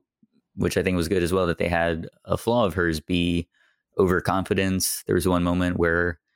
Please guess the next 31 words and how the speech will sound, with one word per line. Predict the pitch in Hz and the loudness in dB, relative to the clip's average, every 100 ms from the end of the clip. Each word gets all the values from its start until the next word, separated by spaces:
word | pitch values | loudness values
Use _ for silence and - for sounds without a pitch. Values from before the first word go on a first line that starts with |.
| _ _ _ _ _ _ _ _ _ - _ | _ _ _ _ _ _ _ _ _ -20 _
after | 90 92 | -2 2
Logan's | 87 87 90 - | 2 2 0 0
telling | 90 85 | 0 2
her, | 85 | 0
like, | 85 117 | 2 0
"Yeah, | 120 117 | 0 0
we'll | 101 95 | 0 -2
just | 90 | -2
take | 104 | -2
a | 90 | 0
few | 92 | 0
years, | 87 92 90 - | 0 0 0 -2
like, | 90 | -2
do | 90 | 0
management | 85 87 90 | -2 -2 -2
training," | 90 87 | 0 0
stuff | - 92 | 0 0
like | 85 | 2
that, | 85 85 - | 2 0 0
she's | 92 90 | -2 0
rejecting | 82 92 - 87 85 | 0 0 0 -2 0
that | 85 87 - _ | 0 0 -4 _
despite | - - 87 92 - _ _ _ | -4 0 0 0 -4 _ _ _
not | 104 85 85 | -2 0 -2
having | 82 82 82 80 - | 0 0 0 -2 -4
any, | 90 82 80 | -2 0 -2
like, | 92 82 | -4 -4
actual | 85 - | -6 -8
business | 87 82 87 | -6 -6 -6
experience | - - 147 104 87 | -6 -4 0 2 2
yet. | 87 85 | 2 2